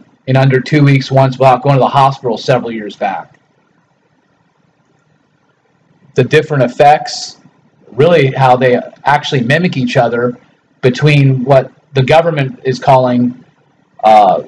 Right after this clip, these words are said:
coronavirus, covid nineteen, and the common flu. I mean, nobody finds it odd that symptoms for the common flu and coronavirus are exactly the same.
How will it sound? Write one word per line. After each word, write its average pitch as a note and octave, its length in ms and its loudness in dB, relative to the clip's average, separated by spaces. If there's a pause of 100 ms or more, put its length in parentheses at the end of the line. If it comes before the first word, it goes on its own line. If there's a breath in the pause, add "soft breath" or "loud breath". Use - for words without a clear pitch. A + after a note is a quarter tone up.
(120)
coronavirus, C3 1120 0 (340)
covid C#3 440 0
nineteen, C3 760 -2 (1080)
and E3 180 4
the D#3 60 -6
common D#3+ 320 0
flu. F3 420 0
I - 840 -18
mean, C3+ 140 4
nobody E3 300 2
finds D#3+ 340 0
it D#3 60 2
odd D3 240 4
that D3 120 -6
symptoms D#3 540 -2
for C#3+ 60 -8
the C3 100 2
common C#3+ 340 0
flu D3+ 220 0
and C3+ 100 2
coronavirus C#3 680 0
are A#2+ 60 -2
exactly B2 440 0
the B2 80 -2
same. C3+ 480 -2